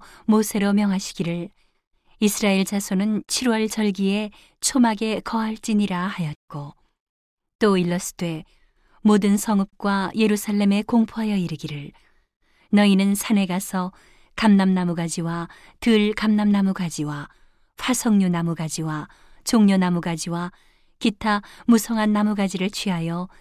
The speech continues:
기록한 바를 따라 초막을 지으라." 하라 하였는지라. 백성이 이에 나가서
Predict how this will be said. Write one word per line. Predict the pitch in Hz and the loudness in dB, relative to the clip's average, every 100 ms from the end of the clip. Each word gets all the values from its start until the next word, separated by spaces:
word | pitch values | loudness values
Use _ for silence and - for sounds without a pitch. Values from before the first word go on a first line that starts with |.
| _ _ _ | _ _ _
기록한 | - 214 208 220 196 | 0 0 0 2 2
바를 | 190 185 | 2 -4
따라 | - 160 165 170 - - _ | -4 -6 -6 -8 -10 -20 _
초막을 | - 233 208 196 202 | 2 2 2 0 -2
지으라." | - 208 202 196 202 | 0 0 0 -2 -4
하라 | - 170 156 | -6 -6 -6
하였는지라. | 180 190 156 151 143 - 143 139 160 - _ _ _ _ _ _ _ _ _ _ _ _ _ | -6 -4 -4 -4 -6 -8 -10 -12 -14 -20 _ _ _ _ _ _ _ _ _ _ _ _ _
백성이 | 214 - 208 202 202 | -2 -2 0 2 2
이에 | 208 220 214 208 | 2 0 2 2
나가서 | 196 196 196 - 208 | 2 0 -4 -2 -4